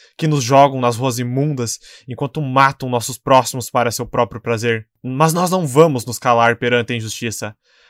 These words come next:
Nós somos a maioria, e vamos derrubá-los quando menos esperarem." Dessa vez, a gargalhada partiu de Victor, seguida pelo restante do grupo. "Nobres, esta é uma belíssima noite para se celebrar nossa data especial.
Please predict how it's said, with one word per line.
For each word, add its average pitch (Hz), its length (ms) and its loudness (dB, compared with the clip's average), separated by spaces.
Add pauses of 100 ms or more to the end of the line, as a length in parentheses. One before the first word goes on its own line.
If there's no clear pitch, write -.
(120)
Nós 123 220 -4
somos 131 340 0
a 120 80 0
maioria, 113 580 -2 (300)
e 120 80 -8
vamos 135 320 0
derrubá-los 120 600 2
quando 120 240 -6
menos 113 280 -4
esperarem." 107 640 -4 (640)
Dessa 143 240 -2
vez, 151 340 0 (100)
a 143 80 -2
gargalhada 143 520 4
partiu 143 260 -2
de 139 120 -4
Victor, 110 500 -8
seguida 123 400 -4
pelo 123 200 -2
restante 120 400 -4
do 123 140 -8
grupo. 107 400 -10 (1300)
"Nobres, 135 720 2 (360)
esta 160 280 0
é - 20 -6
uma 151 120 4
belíssima 135 760 0
noite 117 300 0
para 117 220 0
se 107 80 -6
celebrar 117 540 2
nossa 117 280 -4
data 113 240 0
especial. 113 680 -6